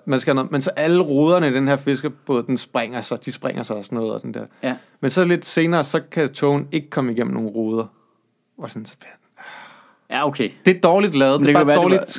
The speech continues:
Speaker 1: skrevet.
Speaker 3: det kunne være, det var termoruder.
Speaker 1: <laughs> Ja, ja.
Speaker 2: Ja, øh, og den slags
Speaker 1: Det er,
Speaker 2: gas,
Speaker 1: det er
Speaker 2: der er
Speaker 1: bare
Speaker 2: inde i tarmruderen,
Speaker 1: det er
Speaker 2: det er lige
Speaker 1: bare en
Speaker 2: præcis, det er en anden slags gas, end den gas, der prøver at komme
Speaker 1: Ja,
Speaker 2: ind og,
Speaker 1: og det er
Speaker 2: og
Speaker 1: en villa med panserglas, ikke?
Speaker 2: Ja.
Speaker 1: Altså, du
Speaker 3: Der
Speaker 1: ved,
Speaker 3: kan jeg mærke,
Speaker 1: hvor
Speaker 3: der lever jeg, der lever jeg simpelthen i en verden, øh, lige meget nærmest hvad jeg ser,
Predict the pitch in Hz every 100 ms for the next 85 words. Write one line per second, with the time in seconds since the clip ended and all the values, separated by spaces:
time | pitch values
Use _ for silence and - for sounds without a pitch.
0 | - 127 123 139 143 135 135 135 110 131
1 | 135 147 101 104 120 _ _ - - -
2 | 113 95 - - - - 117 - - 131
3 | 113 - - 127 127 123 - 139 - 131
4 | - 175 165 147 165 143 180 170 175 160
5 | 151 156 147 123 147 156 160 175 151 196
6 | 190 175 233 - 151 - 151 143 156 143
7 | 131 143 143 151 143 135 135 139 - 190
8 | 185 - 170 170 143 175 202 175 151 175
9 | 190 196 170 135 123 143 - - 160 170
10 | 151 139 147 156 202 180 160 165 175 175
11 | 180 165 120 143 143 147 127 156 143 139
12 | 131 117 110 120 131 - 123 123 120 147
13 | 127 123 123 123 123 127 - 120